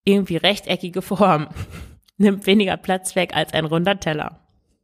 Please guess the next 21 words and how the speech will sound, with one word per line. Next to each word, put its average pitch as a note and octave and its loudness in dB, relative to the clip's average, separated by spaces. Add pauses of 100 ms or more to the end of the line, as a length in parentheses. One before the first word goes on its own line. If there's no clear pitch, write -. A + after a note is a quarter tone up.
(260)
Und G3+ -2
dann A#3+ 4
noch B3+ 0
der G3 2
Geheimtipp G#3+ 0
Untertassen, F3 0
wenn D#3+ -4
du F3+ -2
noch F3 0
sowas F3+ 0
in F3+ 0
deinem E3+ 2
Haushalt F#3+ 0
hast. F#3 -4
Ich - -8
hab - -2
ehrlich D#3+ 2
gesagt E3 0
gar E3 -2
keine E3 -2
Untertassen. F3+ -2